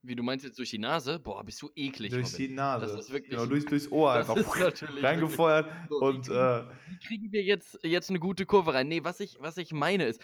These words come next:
Speaker 1: wir haben uns ja auch mal zum Thema Religion darüber unterhalten, wie scheinbar einfach es ist, irgendwelche Geschichten zu erzählen und die Leute glauben's dann.
Speaker 2: Ja.
Speaker 1: Zumindest vermeintlich irgendwelche Geschichten, denn es weiß ja keiner, ob das damals passiert ist,
Speaker 2: Ja.
Speaker 1: so wie's aufgeschrieben wurde oder nicht.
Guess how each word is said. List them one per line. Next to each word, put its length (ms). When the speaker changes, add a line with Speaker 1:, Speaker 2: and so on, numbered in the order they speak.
Speaker 1:
wir 140
haben 120
uns 160
ja 120
auch 140
mal 180
zum 160
Thema 220
Religion 580
darüber 360
unterhalten, 640
wie 240
scheinbar 440
einfach 400
es 220
ist, 300
irgendwelche 540
Geschichten 480
zu 120
erzählen 520
und 160
die 60
Leute 240
glauben's 380
dann. 260
Speaker 2:
Ja. 300
Speaker 1:
Zumindest 380
vermeintlich 640
irgendwelche 340
Geschichten, 340
denn 140
es 100
weiß 220
ja 80
keiner, 300
ob 120
das 160
damals 320
passiert 380
ist, 300
Speaker 2:
Ja. 200
Speaker 1:
so 220
wie's 120
aufgeschrieben 520
wurde 200
oder 160
nicht. 220